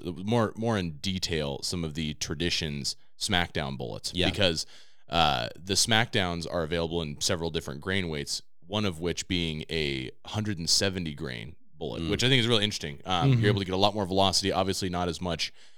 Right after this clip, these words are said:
Speaker 1: uh, you know, not as much punch when it gets there. Um, but Nate, I know you have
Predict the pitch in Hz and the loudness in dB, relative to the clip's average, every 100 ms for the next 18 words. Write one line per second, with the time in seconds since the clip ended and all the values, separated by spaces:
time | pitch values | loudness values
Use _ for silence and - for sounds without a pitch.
0 | - - - 76 69 58 58 76 78 82 | -18 -12 0 0 2 -2 -8 -8 -4 -4
1 | 78 71 - - - 147 95 92 82 78 | -4 -8 -12 -12 -2 -2 -2 -4 -4 -4
2 | - 85 78 78 - - - - 82 80 | -4 -4 -4 -6 -16 -18 -18 -4 -2 0
3 | 73 78 101 120 92 104 95 104 127 95 | -2 -2 4 6 6 2 2 2 2 0
4 | 78 | -4